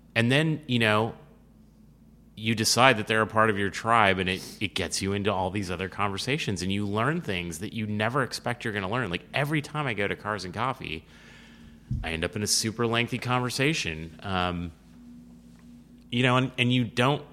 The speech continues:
you're not just learning about the car, you're learning about the human being who is attached to the car,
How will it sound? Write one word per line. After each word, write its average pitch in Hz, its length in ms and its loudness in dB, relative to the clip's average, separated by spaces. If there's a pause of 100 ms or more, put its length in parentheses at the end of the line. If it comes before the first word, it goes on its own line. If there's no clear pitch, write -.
(140)
you're 123 140 -2
not 160 240 4
just - 200 -2
learning 90 220 2
about 85 180 0
the - 60 -6
car, 80 280 -2
you're 90 220 -4
learning 117 300 2
about 110 180 2
the - 80 -8
human 110 380 -4
being 87 460 -4
who 101 280 -4
is 98 220 -2
attached 110 420 2
to - 60 -14
the 78 80 -6
car, 76 420 -4